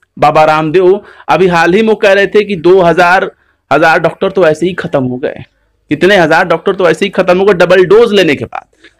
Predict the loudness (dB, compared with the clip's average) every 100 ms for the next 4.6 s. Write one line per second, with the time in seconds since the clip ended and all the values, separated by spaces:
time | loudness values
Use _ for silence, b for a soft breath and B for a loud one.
0 | -4 0 2 2 2 2 2 2 4 4
1 | 4 2 2 0 0 -2 -2 -2 -2 -2
2 | -2 -2 0 2 2 2 -2 -4 -6 -4
3 | -6 -2 -2 2 0 0 -2 -4 -4 -2
4 | -2 -2 -2 -6 -8 -14